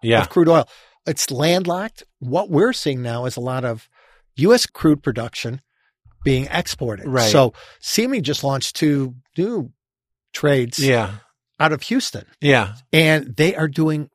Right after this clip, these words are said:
Speaker 2: tremendous amounts of volume because that's what the market wants.
Speaker 1: Are
Speaker 2: I
Speaker 1: they
Speaker 2: don't want a landlocked price that I then have to transport.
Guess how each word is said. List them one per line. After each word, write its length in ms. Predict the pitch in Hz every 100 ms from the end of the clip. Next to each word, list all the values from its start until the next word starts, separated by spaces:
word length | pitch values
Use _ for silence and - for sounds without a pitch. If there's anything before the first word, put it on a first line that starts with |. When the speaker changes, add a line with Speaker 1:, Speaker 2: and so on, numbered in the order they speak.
| -
Speaker 2:
tremendous 580 | - 131 139 220 190
amounts 300 | 127 127 123
of 60 | 135
volume 340 | 165 220 160
because 280 | 165 190 196
that's 220 | 202 202
what 80 | -
the 80 | -
market 320 | 180 180 160
wants. 300 | 165 190 - -
Speaker 1:
Are 120 | 143
Speaker 2:
I 40 |
Speaker 1:
they 220 | 135 143
Speaker 2:
don't 140 | 143 208
want 160 | 214
a 60 | 190
landlocked 580 | 139 160 185 170 151 143
price 340 | 175 170 113 - -
that 120 | - 143
I 120 | 131
then 160 | 156
have 160 | 165 151
to 80 | -
transport. 500 | - 226 226 143